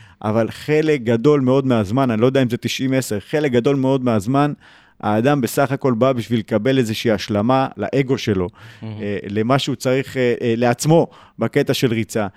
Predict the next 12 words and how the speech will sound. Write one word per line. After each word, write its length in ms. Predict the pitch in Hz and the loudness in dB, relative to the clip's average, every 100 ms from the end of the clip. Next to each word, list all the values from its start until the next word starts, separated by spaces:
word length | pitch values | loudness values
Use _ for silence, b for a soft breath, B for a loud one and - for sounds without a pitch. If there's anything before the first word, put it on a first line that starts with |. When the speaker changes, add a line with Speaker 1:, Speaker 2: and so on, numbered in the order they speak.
| b b b | b b b
Speaker 1:
והאמת 320 | 107 120 165 160 | -6 -4 -2 -2
היא, 80 | |
זה 60 | 160 | 2
הולך 220 | 165 202 | 2 2
איתי 160 | 214 208 | 0 0
הרבה 220 | 196 208 | 0 0
מאוד. 360 | 208 220 180 123 | 0 2 2 2
ה-, 40 | |
ה-, 640 | 120 117 76 117 117 113 - | 2 0 -2 -2 -2 -4 -4
בסוף 580 | 113 110 196 202 - - | -4 -2 -2 -2 -4 -4
יש 180 | 147 | -4
כל 120 | - | -2